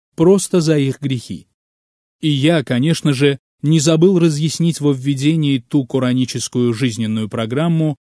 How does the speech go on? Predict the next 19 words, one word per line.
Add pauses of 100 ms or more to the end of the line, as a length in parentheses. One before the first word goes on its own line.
(220)
которую
принёс
нам
ислам. (600)
Я
рассказал
о
том,
в
чём
эта
программа (200)
противоречит
программе
мутакаллимов, (380)
то
есть
последователей
каляма,